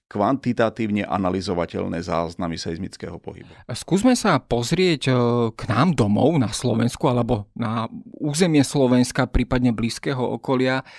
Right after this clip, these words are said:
Speaker 2: Ja teda nemám vedomosť o tom, že by tu boli také, e, katastrofy rozsahu, ako bola tá lisabonská katastrofa. E, možno, samozrejme, si asi väčšina z nás spomenie na to zemetrasenie na východnom Slovensku, nedávne zemetrasenie, ale predsa len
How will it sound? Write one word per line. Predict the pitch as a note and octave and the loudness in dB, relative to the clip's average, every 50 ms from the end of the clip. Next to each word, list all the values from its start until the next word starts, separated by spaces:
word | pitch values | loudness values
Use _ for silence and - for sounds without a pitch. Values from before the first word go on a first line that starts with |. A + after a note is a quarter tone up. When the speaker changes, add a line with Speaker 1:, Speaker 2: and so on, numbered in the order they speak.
| - - - | -20 -16 -6
Speaker 2:
Ja | - B2+ - | -2 0 2
teda | - A3+ G#3 | 4 4 4
nemám | E3+ C#3+ C#3+ F#3 F3 C3+ A#2 | 4 4 4 4 4 4 4
vedomosť | B2+ B2 C#3 C3+ C3 B2+ A#2 B2+ | 4 4 4 4 4 4 4 2
o | A#2+ | 2
tom, | C3 B2 | 2 2
že | A2+ A#2 | 0 0
by | A#2+ | -2
tu | B2 - | -4 -4
boli | B2 A2+ B2 A#2+ - | -2 0 0 0 0
také, | - A2+ - C3+ A#2 G#2+ | -2 -2 0 0 -2 -2
e, | - - A2 A#2 A2+ G#2+ | -2 -4 -6 -4 -6 -4
katastrofy | - B2 A#2 - A#2 - - A#2+ A2 - - A#2 | -4 -4 -4 -4 -6 -4 -4 -4 -4 0 2 2
rozsahu, | A2 A#2 A2+ - - C#3+ B2 A#2 A#2+ | 2 2 0 0 0 0 2 2 2
ako | A#2+ A2 - - A#2+ | 0 0 0 -2 -2
bola | A2 A#2+ A2+ A#2 - | -2 -2 -4 -4 -2
tá | - | -2
lisabonská | A#2 A2+ A2 - B2 A2+ B2 A#2+ A#2 - - B2 A2+ | -2 -2 0 -2 -2 -2 0 -2 -2 -2 -4 -6 -4
katastrofa. | - A2 - A2 - - - A#2+ A2 - C3 C3 D3 | -4 -6 -6 -6 -6 -4 -4 -6 -2 -2 -2 -2 -2
E, | - - - - - - - - - - - A#2 A#2+ A#2+ A#2+ A#2+ | -4 -10 -18 -20 -18 -18 -18 -16 -6 -2 0 2 2 4 4 2
možno, | A#2+ A2+ G#2+ C3+ D#3+ C#3+ D#3 D3 C3+ - - | 2 2 2 2 4 4 4 4 4 2 0
samozrejme, | - - C3 C3 C#3+ C#3+ C#3+ C3 C3 C3 | 0 2 4 4 6 6 6 6 6 4
si | B2 - C3 | 4 4 2
asi | A2 A#2+ B2 - C3+ | 2 2 0 0 2
väčšina | B2 B2+ B2+ - C3 B2 A#2 A2 | 2 2 2 4 2 2 2 2
z | A#2+ | 2
nás | B2+ B2 B2 - - | 2 2 2 0 -2
spomenie | - - A#2+ A#2+ B2 A#2+ A#2+ A#2+ | 0 4 4 6 6 6 4 4
na | A#2+ A#2+ | 4 2
to | A#2 - B2+ | 2 0 0
zemetrasenie | G#2 B2 A#2+ C3 - - A#2+ A2+ - - B2+ B2 A#2 | 4 4 4 4 4 4 2 2 4 4 4 4 4
na | A#2 | 4
východnom | A#2 B2 - - B2+ B2+ A#2+ A2+ | 2 2 2 2 2 2 2 2
Slovensku, | - - A#2+ A#2+ A#2+ B2 - - - B2+ | 2 2 2 4 4 2 2 2 4 4
nedávne | A#2 A2 A2+ A2+ A2+ A2 A#2+ B2 | 4 4 2 0 2 2 2 2
zemetrasenie, | A2+ A2 A2+ A#2 A2 - - A2 A2+ - C3 A#2 A#2+ B2+ C3+ - - - - - - - - - | 2 2 0 0 0 -2 -2 -2 -2 0 0 2 2 2 2 0 -4 -12 -16 -14 -14 -14 -6 0
ale | C3 C#3 D3 | 2 2 4
predsa | - D3+ E3 F3 - G3+ F3 | 4 2 2 2 2 2 4
len | C3+ C3 | 6 6